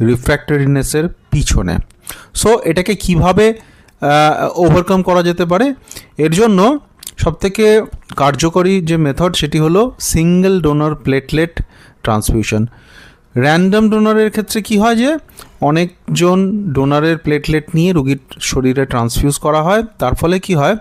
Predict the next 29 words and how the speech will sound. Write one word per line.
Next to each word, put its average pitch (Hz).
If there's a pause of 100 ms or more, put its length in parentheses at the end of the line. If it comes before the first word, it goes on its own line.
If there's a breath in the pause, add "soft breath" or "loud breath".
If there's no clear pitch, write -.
(460 loud breath)
বিভিন্ন 156
রকম 165
অ্যান্টিবডি 151
ফর্মেশনের 143
চান্স 123
অনেক 135
বেড়ে 147
যায়। 107
কিন্তু 151
যদি 135 (500 loud breath)
একজনের 160
থেকে 202
প্লেটলেট 147
নিয়ে 147
সেটা 139
দেওয়া 127
যায়, 135 (640 loud breath)
তাহলে 165 (300 loud breath)
সেই 180 (360 loud breath)
অ্যান্টিবডিগুলি, 170 (300 soft breath)
সেই 147
যে 156
নতুন 151
নতুন 160
অ্যান্টিবডি 147
তৈরি 143
হচ্ছে 151
তার 143
প্রোডাকশনটা 135